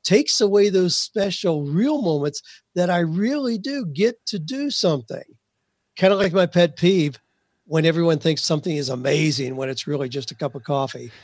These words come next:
Is it really amazing? I think I'm a lot more comfortable with "I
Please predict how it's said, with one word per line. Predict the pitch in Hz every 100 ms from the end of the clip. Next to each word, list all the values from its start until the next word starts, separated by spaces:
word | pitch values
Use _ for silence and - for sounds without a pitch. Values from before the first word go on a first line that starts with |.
| - -
Is | 147
it |
really | 127 170 208
amazing? | 151 127 131 156 180 254 233 - 147 -
I | 156
think | - 196 180
I'm | 151
a |
lot | 147 175
more | 175 151
comfortable | - 180 170 151 139
with | 131
"I | 135